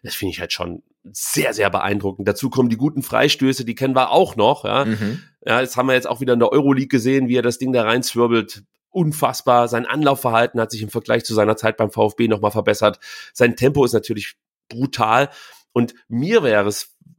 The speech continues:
Speaker 1: am liebsten, ja, wir würden über die rechte Abwehrseite mit Wagnermann und Al Dakil gegen ihn verteidigen. Aber ich weiß nicht, ob, ähm, ja, Amin schon so weit ist, dass er spielen kann.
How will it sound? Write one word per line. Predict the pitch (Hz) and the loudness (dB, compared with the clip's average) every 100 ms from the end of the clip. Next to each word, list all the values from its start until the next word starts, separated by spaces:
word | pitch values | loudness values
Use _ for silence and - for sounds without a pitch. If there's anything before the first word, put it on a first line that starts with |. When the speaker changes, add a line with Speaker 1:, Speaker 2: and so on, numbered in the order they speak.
| _ | _
Speaker 1:
am | - 120 | -4 0
liebsten, | 139 269 - - - 92 | 4 4 2 -6 -6 -2
ja, | 113 139 | -2 0
wir | 110 | -2
würden | 110 147 143 - _ - _ _ - | 0 2 0 -4 _ -20 _ _ -18
über | - 107 | -12 -4
die | |
rechte | 107 170 180 165 | 0 0 2 0
Abwehrseite | 185 127 101 95 98 120 | 2 2 4 2 2 0
mit | 107 | 0
Wagnermann | 107 147 143 120 120 | 0 0 2 2 2
und | |
Al | - 120 | 0 0
Dakil | 117 - 180 139 - - _ | 0 0 2 2 0 -12 _
gegen | - 110 | -4 0
ihn | 107 110 | 0 0
verteidigen. | 107 98 92 98 117 131 - - | -2 0 2 2 2 -2 -6 -10
Aber | 98 | -4
ich | 101 | 0
weiß | 107 120 | 0 0
nicht, | 110 104 | 0 0
ob, | 101 - 113 | 0 -2 -6
ähm, | - 101 101 98 | -4 -4 -6 -8
ja, | 104 95 | -8 -4
Amin | 104 104 120 | -2 2 2
schon | 117 110 | 2 0
so | 98 107 | 0 2
weit | 107 107 | 2 0
ist, | 117 - | -2 -4
dass | 101 | -6
er | |
spielen | 98 - 123 107 | -4 0 0 0
kann. | 101 120 | 0 -2